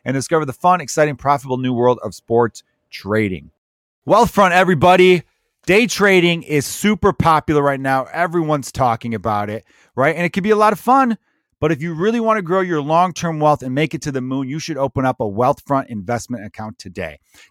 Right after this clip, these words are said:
Decades of data show that investors that trade individual stocks underperform the market every year. In fact, only one percent of day traders beat the market.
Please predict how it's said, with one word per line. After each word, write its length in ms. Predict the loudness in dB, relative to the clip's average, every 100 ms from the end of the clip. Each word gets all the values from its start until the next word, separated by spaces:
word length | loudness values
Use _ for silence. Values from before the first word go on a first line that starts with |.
| _
Decades 520 | 0 0 2 2 2 -2
of 140 | -2
data 240 | 2 2
show 240 | 2 0 0
that 140 | 0
investors 540 | -2 0 0 0 -4 -2
that 140 | -2
trade 280 | -2 -4 -2
individual 560 | -6 -8 -8 -8 -8
stocks 340 | -6 -4 -4 -6 _ _ -6
underperform 540 | -2 -2 -4 -4 -2
the 40 | 0
market 360 | 0 0 -4 -6
every 320 | -2 0 0
year. 100 | -2
In 80 | -4
fact, 260 | -2 -2 -2
only 140 | -6
one 320 | -4 -2 -2
percent 400 | -2 -6 -2 -4
of 140 | -4 -2
day 160 | 0
traders 300 | 0 -2 -4
beat 220 | -2 -6 -4
the 60 |
market. 420 | 0 0 0 -6